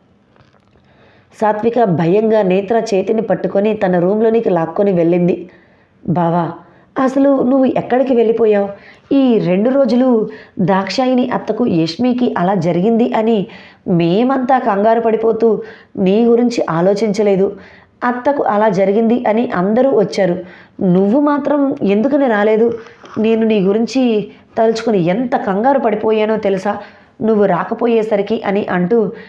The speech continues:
అతని ఫేస్ అంతా తడుముతూ కళ్ళల్లో ఉన్న ఆ భయాన్ని కన్నీళ్ల రూపంతో బయటకు పంపిస్తూ అన్నది.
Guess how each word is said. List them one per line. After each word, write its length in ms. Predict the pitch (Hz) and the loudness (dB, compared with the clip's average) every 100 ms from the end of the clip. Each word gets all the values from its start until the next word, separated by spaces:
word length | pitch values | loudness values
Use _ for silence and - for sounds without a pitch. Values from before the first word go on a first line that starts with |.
| - | -10
అతని 260 | - 220 214 | -4 -2 -2
ఫేస్ 380 | 202 202 220 240 | 0 0 0 0
అంతా 260 | 226 233 | -2 -2
తడుముతూ 500 | 220 185 190 202 214 | -2 0 0 0 0
కళ్ళల్లో 500 | 190 190 202 226 240 | -2 0 0 2 2
ఉన్న 460 | 233 208 196 208 196 | 2 0 0 0 -2
ఆ 140 | 190 180 | -2 -2
భయాన్ని 580 | 143 165 185 208 214 226 | 0 0 0 0 0 -2
కన్నీళ్ల 480 | 220 185 214 247 240 | -2 -2 0 0 0
రూపంతో 720 | 196 185 180 185 214 180 156 - - - - | 0 -2 -2 -2 -2 -2 -6 -14 -20 -18 -6
బయటకు 460 | 151 165 185 233 220 | -2 0 -2 -2 -4
పంపిస్తూ 640 | 190 190 214 208 - 202 - | -2 -2 0 -2 -2 -2 -2
అన్నది. 440 | 170 190 - - | -2 0 -2 -6